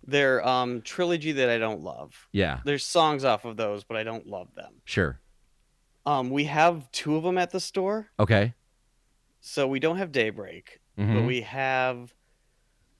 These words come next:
Speaker 1: Under the Boards, which is a normal twelve inch album, and then we have Sound the Alarm, which is a ten inch. And I'm like, "What are you doing?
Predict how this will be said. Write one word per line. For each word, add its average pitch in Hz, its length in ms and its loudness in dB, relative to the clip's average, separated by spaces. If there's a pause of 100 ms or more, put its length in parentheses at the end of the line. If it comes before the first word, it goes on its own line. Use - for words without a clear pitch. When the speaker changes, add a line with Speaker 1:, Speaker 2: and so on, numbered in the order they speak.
Speaker 1:
Under 139 240 0
the 151 80 -2
Boards, 127 460 -2
which 123 160 -10
is 113 220 -8
a 113 140 0
normal 139 520 -4
twelve 143 340 0
inch 131 260 -4
album, 120 520 0
and 127 140 -4
then 123 120 -4
we 135 140 -2
have 135 260 -2
Sound 143 300 -4
the 143 60 0
Alarm, 143 260 0
which 131 160 -6
is 139 120 -10
a 143 60 -8
ten 147 280 -6
inch. 98 260 -10
And 120 80 -10
I'm 117 100 -6
like, 107 200 -10 (480)
"What 135 420 0
are 160 80 2
you 131 200 -6
doing? 156 760 -4